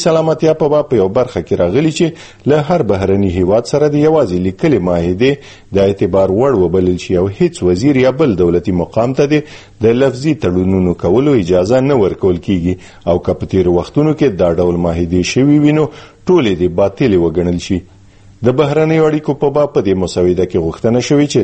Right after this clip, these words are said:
له چین او روسیې سره اړیکې دې پیاوړې او نورې هم وغځول شي. همداشان په افغانستان کې د سولې د روانو هڅو په باب سپارښتنه شوې چې یوازې د هغو هڅو ملاتړ دې وشي چې مشري یې په خپله د افغانانو په لاس او واک کې وي. د ملي امنیت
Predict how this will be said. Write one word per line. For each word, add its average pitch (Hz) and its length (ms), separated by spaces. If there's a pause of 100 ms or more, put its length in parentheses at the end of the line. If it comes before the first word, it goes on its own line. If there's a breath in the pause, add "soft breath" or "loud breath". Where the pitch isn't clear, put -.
له 90 180
چین 147 180
او 87 140
روسیې 87 400
سره 85 240
اړیکې 117 340
دې 147 80 (380 loud breath)
پیاوړې 123 500
او 90 160
نورې 90 300
هم 143 140
وغځول 87 540
شي. 92 120 (580 soft breath)
همداشان 139 580
په 90 120
افغانستان 92 480
کې 127 120
د 127 160
سولې 98 320
د 95 120
روانو 87 360
هڅو 87 320
په 90 160
باب 95 220
سپارښتنه 101 600
شوې 151 240
چې 151 80 (460 loud breath)
یوازې 95 380
د - 20 (120)
هغو 104 280
هڅو 87 300
ملاتړ 85 340 (100)
دې 135 120
وشي 151 320
چې 156 80 (380 loud breath)
مشري 127 420
یې - 160
په - 100
خپله 117 320
د - 20 (120)
افغانانو 90 560
په 92 60 (100)
لاس 123 240
او 85 160
واک 98 240
کې 90 160
وي. 90 120 (380)
د 156 180
ملي 160 300
امنیت 160 280